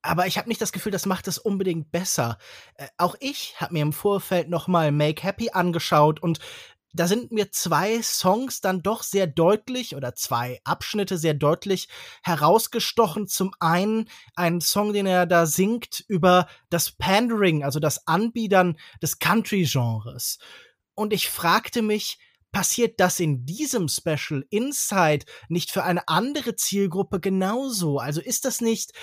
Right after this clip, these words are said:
äh, das, was das Country-Genre vielleicht in seiner Phrasenhaftigkeit, in seiner Sammlung von schlichten Reizbildern, so fast Pavlovsch, anordnet,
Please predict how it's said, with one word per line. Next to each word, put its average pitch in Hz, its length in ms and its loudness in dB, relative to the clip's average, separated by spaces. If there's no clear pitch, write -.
äh, 147 180 -16
das, 196 420 2
was 175 160 2
das - 160 -6
Country-Genre 190 920 2
vielleicht 170 460 2
in 185 100 0
seiner 165 260 4
Phrasenhaftigkeit, 202 1200 2
in 151 140 -2
seiner 151 220 4
Sammlung 175 440 4
von 160 260 0
schlichten 202 640 0
Reizbildern, 175 1040 2
so 143 100 0
fast - 360 -2
Pavlovsch, 185 760 0
anordnet, 185 920 4